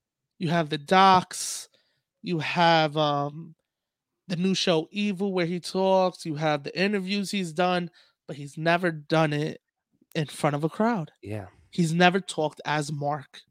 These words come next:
Speaker 1: in front of a
Speaker 2: Yeah.
Speaker 1: crowd.
Speaker 2: And I was,
Speaker 1: I
Speaker 2: I was, yeah, that's the best way to do it. I mean, you're not gonna have the full character just talk for an hour. Obviously, that was
Speaker 1: Yeah.
Speaker 2: expected, but it was like,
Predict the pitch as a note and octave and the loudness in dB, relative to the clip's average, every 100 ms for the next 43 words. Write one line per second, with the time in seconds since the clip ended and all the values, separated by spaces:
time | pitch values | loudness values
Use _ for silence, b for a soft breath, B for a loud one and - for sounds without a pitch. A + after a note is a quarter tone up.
0 | - C#3+ - C#3+ C#3 F#2+ F2 F2 - - | -8 -8 -4 -6 -4 -2 -2 -2 -6 -14
1 | b b G2 G2 G2+ E3 D#3+ A#2 A#2+ - | b b -2 6 8 8 8 6 4 2
2 | A#2 F#2+ - - G#2 G2 - G#2 G2+ G#2+ | -2 -2 -8 -8 -8 -8 -12 -4 0 0
3 | G#2+ G#2+ G#2 F#2+ A2+ F#2 F2 F2+ F#2+ F#2 | 0 -2 -4 -4 -2 -2 -4 -2 0 -2
4 | F#2 E2+ - - - F2+ E2+ E2+ - F2 | -2 -4 -6 -8 -2 0 -2 -8 -14 -12
5 | - F2 - G2 F#2 - F2 E2+ - F2+ | -8 -8 -4 0 0 0 -8 -8 -8 -10
6 | - F2+ F2+ F#2 G2 F#2+ - F#2 C#3+ - | -10 -6 -4 2 2 2 0 0 0 -2
7 | - F2+ - F2+ F2+ F#2 F2 F2+ - | -8 -12 -10 -8 -4 -4 -2 -4 -4